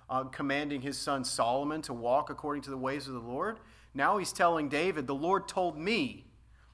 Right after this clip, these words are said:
to, to walk according to the law of God and to instruct everyone, uh, that comes after me to walk in the ways of the Lord God." And so this is what he says.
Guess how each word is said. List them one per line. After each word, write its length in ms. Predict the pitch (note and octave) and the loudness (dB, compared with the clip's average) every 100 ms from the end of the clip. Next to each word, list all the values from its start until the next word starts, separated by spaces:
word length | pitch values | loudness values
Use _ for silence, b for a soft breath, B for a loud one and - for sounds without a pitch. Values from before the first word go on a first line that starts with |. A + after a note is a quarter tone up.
| - | -16
to, 180 | - E3+ - - | -6 -6 -6 -12
to 220 | - C3+ | -6 -4
walk 640 | A#2+ B2 D#3 G3+ A3 A3 - | -4 2 10 12 12 12 6
according 520 | F#3 - F#3+ F#3 F3+ | 2 6 6 6 2
to 220 | - F3 | -2 0
the 100 | D#3+ | 0
law 300 | D#3 E3 E3+ | 6 10 12
of 100 | D#3 C3 | 10 12
God 440 | F3 F3 D3 D3+ | 12 12 12 10
and 200 | E3 D3+ | 2 -4
to 120 | - | -2
instruct 440 | E3 - - E3 - | -2 0 4 4 4
everyone, 760 | E3+ G3 A3 G#3 G3 F#3+ F#3+ F#3+ B B B | 0 2 2 4 8 10 8 2 B B B
uh, 140 | - D#3 | 2 4
that 180 | F3 - | 4 4
comes 320 | G3+ F#3+ D#3+ | 4 6 10
after 460 | F3 A3+ - F3+ | 12 12 12 6
me 180 | C#3 B2 | 0 0
to 120 | A2+ C3 | -2 -4
walk 520 | A#2+ C3+ B2+ A2+ - | 4 6 8 6 0
in 180 | C#3 B2+ | -2 0
the 80 | |
ways 340 | B2+ B2+ B2 A2+ | 2 2 0 -2
of 100 | A2+ | -6
the 80 | A#2 | -4
Lord 280 | A#2+ A#2+ | 0 0
God." 380 | A2 A#2 G2 F#2 G2+ | 4 6 4 -2 -10
And 100 | B2 | -6
so 100 | C#3 | -4
this 220 | D#3+ - | -4 -6
is 80 | D#3+ | -2
what 160 | F#3 | -2
he 60 | F#3+ | -2
says. 420 | - A#3+ C3+ - | 0 2 2 -2